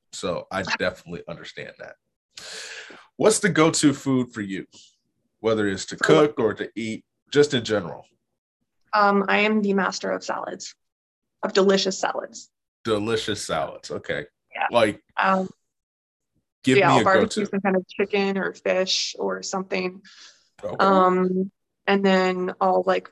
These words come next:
Speaker 2: like, my salads generally involve, like, something that's green, something that's red or purple, um, probably some, like, quinoa or lentils or black beans, maybe, like, feta cheese.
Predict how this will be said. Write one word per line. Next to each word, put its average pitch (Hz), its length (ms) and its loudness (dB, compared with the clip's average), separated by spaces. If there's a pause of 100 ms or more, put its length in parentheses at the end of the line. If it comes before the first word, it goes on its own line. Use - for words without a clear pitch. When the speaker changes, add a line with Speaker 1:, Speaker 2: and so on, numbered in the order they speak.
(400)
Speaker 2:
like, 202 200 -2
my 202 120 2
salads 208 340 0
generally 190 320 0
involve, 180 320 0
like, 175 240 -8 (320)
something 190 320 -6
that's 269 180 -2
green, 220 340 2 (460)
something 240 380 0
that's 196 160 0
red 190 180 2
or 220 80 4
purple, 226 460 -2 (360)
um, 180 440 0
probably 190 300 0
some, 196 200 -4
like, 190 320 -6
quinoa 202 460 2
or - 140 -4
lentils 190 480 -2
or - 100 -14
black 160 240 -6
beans, 190 480 -2
maybe, 190 220 -4
like, - 240 -8
feta - 220 -6
cheese. 226 640 4